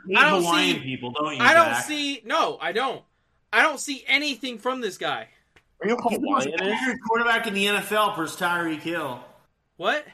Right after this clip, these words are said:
Speaker 1: He's the most accurate quarterback in the N F L per Tyreek Hill.
Speaker 2: Oh, yeah, 'cause Tyreek
Speaker 1: Johnson
Speaker 2: Hill's definitely gonna
Speaker 1: wait.
Speaker 2: say that Tua is, yeah, he's not quite as good as Patrick Mahomes.
Speaker 1: You know
Speaker 2: Yeah,
Speaker 1: what's
Speaker 2: he's
Speaker 1: the
Speaker 2: definitely
Speaker 1: funny
Speaker 2: gonna
Speaker 1: thing?
Speaker 2: say that shit. Yeah, he's definitely
Speaker 1: You know
Speaker 2: going
Speaker 1: what's
Speaker 2: to
Speaker 1: the
Speaker 2: say
Speaker 1: funny
Speaker 2: that shit.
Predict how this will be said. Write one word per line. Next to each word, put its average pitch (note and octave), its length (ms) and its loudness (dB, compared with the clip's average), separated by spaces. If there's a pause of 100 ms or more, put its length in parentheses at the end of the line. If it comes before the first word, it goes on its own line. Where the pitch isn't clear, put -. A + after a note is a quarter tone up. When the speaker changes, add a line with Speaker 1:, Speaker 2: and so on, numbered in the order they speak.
(680)
Speaker 1:
He's E3 140 -8
the D#3+ 80 -12
most E3+ 280 -8
accurate F3+ 600 -6
quarterback F3+ 500 0
in D#3 60 -10
the E3 80 -2
N E3+ 60 0
F E3+ 120 -6
L F#3 200 -2
per C3+ 180 -6
Tyreek C#3+ 480 -4
Hill. E3 320 -6 (340)
Speaker 2:
Oh, F3+ 160 -2
yeah, F#3 340 0
'cause D3 440 -12 (320)
Tyreek G#3+ 220 0
Speaker 1:
Johnson A3 100 2
Speaker 2:
Hill's D4+ 220 2
definitely A3+ 380 0
gonna G#3 120 -2
Speaker 1:
wait. F#3+ 120 2
Speaker 2:
say F#3+ 320 0
that E3+ 240 -4
Tua A#3+ 320 -2
is, G3 300 -4 (300)
yeah, G#3+ 160 4
he's G3 160 -2
not G#3 180 0
quite F#3+ 240 -2
as D#3+ 100 -12
good F3+ 120 -8
as D3+ 80 -16
Patrick D#3+ 400 -6
Mahomes. D3+ 200 -14
Speaker 1:
You A3+ 100 -8
know C4+ 60 4
Speaker 2:
Yeah, F#3+ 60 6
Speaker 1:
what's D4+ 80 0
Speaker 2:
he's B3 100 -2
Speaker 1:
the - 60 -6
Speaker 2:
definitely G#3+ 220 4
Speaker 1:
funny G#3 80 0
Speaker 2:
gonna G#3+ 100 -2
Speaker 1:
thing? G#3+ 80 -6
Speaker 2:
say F#3 160 -2
that D3+ 200 -4
shit. C3 360 -14
Yeah, D#3+ 240 -2
he's D3+ 180 -10
definitely D#3 340 -4
Speaker 1:
You C3 80 -12
know F#3+ 80 0
Speaker 2:
going - 20 0
Speaker 1:
what's A3+ 160 -4
Speaker 2:
to B3+ 60 -4
Speaker 1:
the G3+ 40 -2
Speaker 2:
say D#3+ 60 -8
Speaker 1:
funny E3 220 0
Speaker 2:
that E3+ 80 -6
shit. A3+ 400 -4